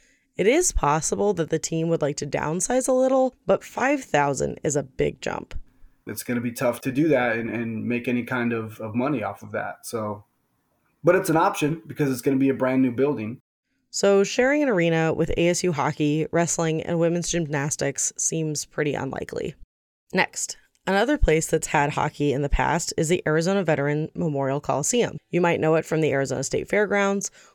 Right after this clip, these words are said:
Speaker 1: or even as the location of the ten-month ballot recount that just wrapped up in Maricopa County. But at one point, the Madhouse on McDowell was the home barn for the Phoenix Roadrunners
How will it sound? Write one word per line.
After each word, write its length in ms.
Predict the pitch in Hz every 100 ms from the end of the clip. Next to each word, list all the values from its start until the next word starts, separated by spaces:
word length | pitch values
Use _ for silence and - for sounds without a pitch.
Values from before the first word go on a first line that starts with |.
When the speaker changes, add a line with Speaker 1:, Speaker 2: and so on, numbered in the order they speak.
| -
Speaker 1:
or 140 | 240 240
even 220 | 214 208
as 140 | 202
the 60 | 208
location 540 | 220 214 156 156 156
of 80 | 147
the 140 | 151
ten-month 600 | 143 - 160 160 139 151
ballot 340 | - 143 151 -
recount 440 | 175 170 143 131 -
that 140 | 156
just 220 | 175 -
wrapped 260 | 160 160 160
up 220 | 143 -
in 120 | - 165
Maricopa 380 | 127 135 127
County. 400 | - 165 135 - - - _ _ _ -
But 120 | 170
at 80 | 170
one 200 | 269 226
point, 340 | 214 220 214 -
the 80 | 156
Madhouse 460 | 156 170 175 175
on 80 | 175
McDowell 540 | 175 160 147 139 147
was 140 | 139 156
the 80 | 156
home 280 | 180 180
barn 280 | 160 143 135
for 140 | - -
the 60 |
Phoenix 380 | - 160 160 -
Roadrunners 580 | 175 180 151 139 135